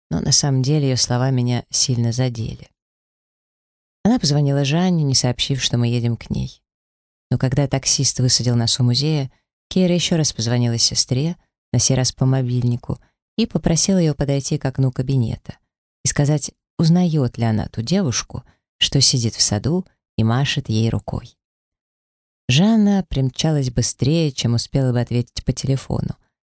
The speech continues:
и подбежала к столику, за которым мы расположились. Она крепко обняла сестру, так что та едва не задохнулась. Мне вдруг захотелось, чтобы у меня был брат, и я тоже мог бы сделать ему такой сюрприз.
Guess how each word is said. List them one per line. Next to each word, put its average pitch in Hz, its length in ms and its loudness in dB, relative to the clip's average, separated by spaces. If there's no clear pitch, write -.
и 170 120 -2
подбежала 120 520 0
к - 80 -10
столику, 165 600 -2
за 160 100 0
которым 208 400 2
мы 139 120 2
расположились. 123 840 -4
Она 302 140 2
крепко 214 360 0
обняла 147 320 0
сестру, 190 600 -2
так 165 240 -4
что - 160 -2
та 135 140 -2
едва 131 360 0
не 131 100 0
задохнулась. - 960 -4
Мне 135 160 2
вдруг 117 240 -4
захотелось, 123 680 -2
чтобы - 280 -2
у - 20 4
меня 131 200 2
был 120 180 -2
брат, 123 380 -2
и 120 40 -2
я 113 100 0
тоже 139 320 0
мог 123 220 -2
бы 117 120 0
сделать 117 440 -2
ему 101 180 -4
такой - 260 -2
сюрприз. - 680 -4